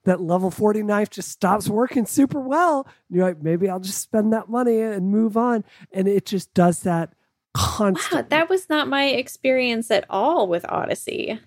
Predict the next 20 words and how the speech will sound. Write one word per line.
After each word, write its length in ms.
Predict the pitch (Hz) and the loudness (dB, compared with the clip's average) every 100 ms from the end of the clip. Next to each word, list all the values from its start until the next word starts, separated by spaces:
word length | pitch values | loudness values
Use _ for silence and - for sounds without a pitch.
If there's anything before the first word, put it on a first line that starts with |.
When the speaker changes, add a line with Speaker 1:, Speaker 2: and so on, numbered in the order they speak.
| _ _ _ _ | _ _ _ _
Speaker 1:
I, 160 | 180 175 | -2 -2
I 100 | 190 | -4
think 340 | 185 233 220 185 180 | 0 4 4 2 -4
that 260 | 180 180 185 | 0 0 -2
is 240 | 170 156 | -4 0
a, 320 | 160 147 143 - - | 0 0 -4 -8 -16
uh, 100 | 147 107 78 | -16 -16 -10
I've 220 | 175 180 - | -2 -2 0
seen 720 | 190 180 170 160 156 160 160 | 0 2 2 0 -4 -6 0
many 340 | 170 170 156 | 2 2 0
people 600 | 143 175 - 147 135 127 - | -2 -4 0 0 0 -2 -4
Speaker 2:
I've 160 | 302 | 0
Speaker 1:
make 140 | 147 392 | 2 2
Speaker 2:
seen 80 | 381 | 2
Speaker 1:
that 260 | 359 - - | 2 0 -2
Speaker 2:
people 220 | 302 302 285 285 | -2 0 2 2
Speaker 1:
observation. 220 | 285 285 233 - | 0 -2 -2 -4
Speaker 2:
ha-, 60 | |
have, 240 | 233 247 240 | -2 -2 2
like, 260 | 202 190 | 0 0